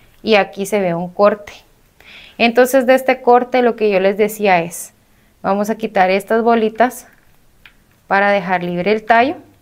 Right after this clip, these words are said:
este tallo, y de acá, de ahí vamos a, a meter así tal cual.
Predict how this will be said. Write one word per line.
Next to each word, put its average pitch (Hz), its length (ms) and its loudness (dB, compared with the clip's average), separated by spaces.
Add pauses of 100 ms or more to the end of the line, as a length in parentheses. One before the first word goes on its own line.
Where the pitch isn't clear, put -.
(280)
este 220 280 -6
tallo, 247 360 0 (580)
y 233 220 0
de 220 60 4
acá, 220 400 0
de 208 140 2
ahí 214 440 0 (160)
vamos 196 420 0
a, 196 100 0 (180)
a 190 100 0
meter 185 360 0
así 202 220 -2
tal 202 240 -2
cual. 214 300 0